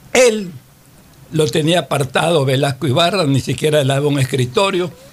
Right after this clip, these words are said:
y él tuvo que irse al Salón de los Senadores, ahí en el Parlamento, y era una, el doctor Velasco Ibarra, un gran presidente, pero un hombre terrible.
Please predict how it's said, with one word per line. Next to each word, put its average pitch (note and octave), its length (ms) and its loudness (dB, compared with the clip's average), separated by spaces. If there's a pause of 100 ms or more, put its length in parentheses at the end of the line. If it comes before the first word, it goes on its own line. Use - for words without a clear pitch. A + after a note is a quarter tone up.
(680)
y C3 180 0
él D3 140 0
tuvo D#3+ 280 0
que C#3+ 140 -6
irse D3 400 -2
al B2 440 -2
Salón D3 400 0
de D3+ 100 -2
los B2+ 140 -2
Senadores, D3 640 0
ahí C#3 120 -2
en D3 120 -2
el C3+ 100 -6
Parlamento, F#3 800 -4 (800)
y C#3 720 -6
era F#3+ 280 -2
una, D3+ 720 -2
el C3+ 120 -2
doctor D#3+ 320 -2
Velasco F3 380 -2
Ibarra, E3+ 440 0
un D3 120 0
gran F3 240 0
presidente, E3+ 640 0
pero D3 260 0
un B2+ 60 0
hombre D3+ 280 0
terrible. C#3 600 -2